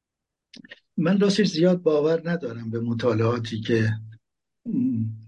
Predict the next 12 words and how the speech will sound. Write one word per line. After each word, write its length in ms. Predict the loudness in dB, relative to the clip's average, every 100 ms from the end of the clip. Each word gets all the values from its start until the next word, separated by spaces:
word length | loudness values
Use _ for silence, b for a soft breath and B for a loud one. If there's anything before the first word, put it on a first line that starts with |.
| -20 -20 -12 0
حجم 420 | 2 2 2 4 6 4 2 -4 -16 -20 _ _ -4
مسلمانان 920 | 0 0 2 2 4 4 4 4 4
رو 100 | 2
در 300 | 2 2 2
غرب 360 | 0 0 -2 -6 -6
و 40 |
آمریکا 680 | -4 -2 -4 -8 -6 -6 -8 -14 _ _ _ _ _ _ _ _ _ _ _ _ _ _ _ _ _ _ _ _ _ _ _ _ _ -4
به 80 | 0
این 100 | 0
شکل 280 | -2 -2
مطرح 400 | 0 0 -2 -4
می‌کنن. 480 | -4 -4 -2 -2 -4